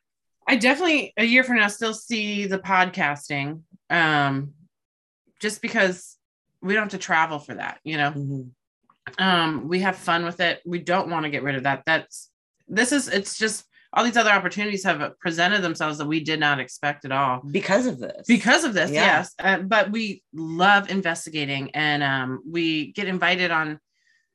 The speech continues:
Speaker 1: really cool locations, private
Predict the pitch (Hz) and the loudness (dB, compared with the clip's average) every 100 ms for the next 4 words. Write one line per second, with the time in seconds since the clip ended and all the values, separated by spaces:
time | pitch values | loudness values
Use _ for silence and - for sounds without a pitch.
0 | _ _ _ 170 214 294 262 - 262 247 | _ _ _ -6 -2 0 -2 -4 -4 -2
1 | 208 196 220 196 180 - 226 233 240 180 | -2 -2 -4 -4 -6 -4 0 2 2 2
2 | 151 | 0